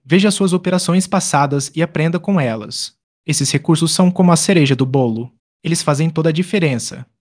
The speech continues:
Estratégias de trading com o MetaTrader F B S. Minhas estratégias favoritas usando o MetaTrader F B S quando se trata de trading.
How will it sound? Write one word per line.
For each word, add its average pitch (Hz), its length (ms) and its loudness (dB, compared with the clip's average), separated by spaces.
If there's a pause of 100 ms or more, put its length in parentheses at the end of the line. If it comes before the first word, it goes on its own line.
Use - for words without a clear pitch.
(140)
Estratégias 160 720 0
de 165 140 -4
trading 165 420 -2
com 185 180 -6
o - 20 0
MetaTrader 175 840 -2
F 156 220 -6
B 156 120 -2
S. 156 240 0
Minhas 190 300 0
estratégias 185 680 -2
favoritas 175 600 -2
usando 175 300 2
o 170 40 0
MetaTrader 175 840 -2
F 160 220 -6
B 160 120 0
S 170 260 0
quando 127 300 -4
se - 120 -6
trata 170 360 -2
de 180 120 -2
trading. 131 500 -4